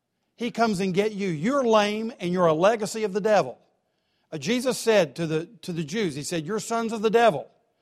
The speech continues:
Oh, thanks a lot. Great compliment. That's who we are. We were born in sin. We were conceived in sin, born in sin, and we've lived it out ever since then. And he brings us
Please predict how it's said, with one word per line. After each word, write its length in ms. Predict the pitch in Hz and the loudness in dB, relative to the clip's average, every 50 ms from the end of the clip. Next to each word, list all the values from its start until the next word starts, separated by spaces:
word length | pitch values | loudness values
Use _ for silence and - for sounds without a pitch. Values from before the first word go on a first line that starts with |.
| _ _ _ _ _ | _ _ _ _ _
Oh, 140 | - 196 202 | -8 -8 -6
thanks 320 | - - 220 226 208 - | -2 0 0 0 0 0
a 60 | 233 226 | -2 2
lot. 300 | 220 233 214 160 127 - | 4 4 4 4 2 2
Great 200 | 175 202 214 - | 0 -2 0 0
compliment. 480 | - 220 226 226 208 240 185 156 135 _ _ _ _ _ _ _ - | 0 0 0 0 -2 -6 -12 -14 -18 _ _ _ _ _ _ _ 0
That's 180 | 202 220 - | 0 0 2
who 140 | - 240 233 | 0 -2 0
we 160 | 208 208 208 | 0 2 4
are. 260 | 220 226 233 185 135 127 | 4 6 6 4 2 0
We 160 | 135 160 175 | -2 -2 -2
were 180 | 156 139 151 | -2 -2 -4
born 360 | 147 131 143 170 202 226 233 240 | -4 -2 0 2 2 2 2 0
in 100 | 233 208 | -4 -6
sin. 240 | - - 226 240 | -4 -4 -4 -2
We 100 | 240 208 | 0 -2
were 60 | 175 143 | -2 -2
conceived 500 | - 156 135 - - 202 214 214 196 185 | -4 -10 -12 -10 -6 -4 -4 -4 -4 -8
in 140 | 214 202 | -8 -8
sin, 300 | 156 - 220 220 233 226 | -8 -6 -6 -6 -6 -4
born 280 | 180 151 175 190 202 208 | -2 0 0 0 0 0
in 140 | 208 202 185 | -2 -6 -8
sin, 300 | - 214 214 220 220 233 | -8 -8 -8 -8 -8 -8
and 100 | 196 156 | -8 -6
we've 160 | 151 143 127 - _ _ _ | -6 -6 -8 -12 _ _ _
lived 260 | - 165 190 220 202 185 | -2 4 4 4 4 4
it 80 | 214 | 4
out 180 | 214 208 208 202 | 4 6 6 4
ever 180 | 214 202 196 | 2 0 -2
since 340 | 175 - 214 208 202 175 - | -4 -6 -6 -8 -8 -8 -12
then. 160 | - 139 127 107 _ _ _ _ _ _ _ _ - | -14 -16 -16 -16 _ _ _ _ _ _ _ _ -12
And 100 | 143 151 | -6 -4
he 100 | 185 208 | -4 -2
brings 400 | 175 170 240 254 247 240 196 226 | 0 2 2 2 2 2 2 2
us 240 | 240 214 - - | 2 2 0 -4